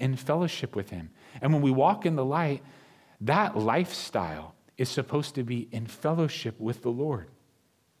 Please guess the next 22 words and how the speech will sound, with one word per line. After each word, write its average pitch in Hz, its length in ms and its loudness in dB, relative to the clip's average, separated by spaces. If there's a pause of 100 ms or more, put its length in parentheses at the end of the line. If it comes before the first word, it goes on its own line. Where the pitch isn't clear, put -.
(800)
As 135 160 0
you 165 80 4
walk 156 280 4
in 165 80 4
the 143 100 4
light 135 220 2
as 110 140 0
a 113 40 -4
child 139 340 0
of 117 100 -4
God, 131 240 2
he 123 140 -6
gives 117 260 -2
you 98 80 -4
comfort. 127 640 -2 (880)
You're 98 140 -2
close 127 460 0
to 123 120 -2
him. 110 380 -2 (240)
He - 80 -4
convicts 107 640 -2
you. 95 260 -2